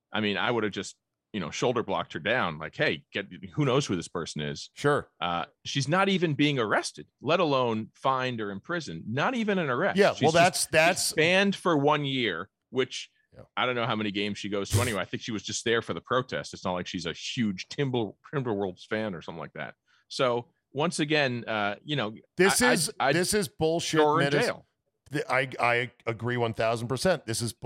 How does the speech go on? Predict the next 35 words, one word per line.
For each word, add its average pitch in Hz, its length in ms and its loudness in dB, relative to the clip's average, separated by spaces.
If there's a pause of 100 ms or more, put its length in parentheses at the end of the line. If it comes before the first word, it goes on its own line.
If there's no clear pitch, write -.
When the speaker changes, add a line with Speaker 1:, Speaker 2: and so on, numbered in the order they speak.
Speaker 1:
would 139 40 2
Speaker 2:
bullshit. 139 320 0
Speaker 1:
deter 170 320 0
others 165 360 0
from 143 140 -8
doing 185 300 -2
it. - 120 -10 (120)
Speaker 2:
I 120 100 4
know. 147 140 0
Speaker 1:
I 143 80 0
don't 196 120 2
know 185 60 4
how 165 120 0
many 156 140 0
guys 139 340 4
are 127 40 0
still 131 280 0
walking 123 320 2
on, 101 180 -4 (280)
now 143 120 2
that 135 240 -4
baseball's 117 460 -2
back, 98 340 -2
"Hey, 208 420 2
I'm 151 80 -4
gonna 151 180 -6
get 143 160 -12
drunk 143 300 -2
and 120 140 -4
run 131 120 2
on 135 100 0
the 123 60 -4
field 123 420 0
and 95 100 -6
have 110 180 -2